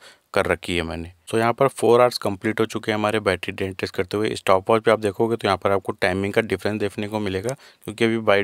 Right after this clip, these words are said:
default जल्दी से मुझसे जो है यहाँ पर जो है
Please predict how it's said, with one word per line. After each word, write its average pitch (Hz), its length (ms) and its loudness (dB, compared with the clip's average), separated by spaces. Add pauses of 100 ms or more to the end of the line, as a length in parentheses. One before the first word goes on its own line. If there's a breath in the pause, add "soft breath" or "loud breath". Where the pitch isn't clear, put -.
default 101 300 -2
जल्दी 98 340 0
से - 140 -4
मुझसे 104 300 -4
जो 101 140 0
है 104 80 0
यहाँ - 520 -8
पर 95 160 2
जो 92 140 -4
है 104 140 -2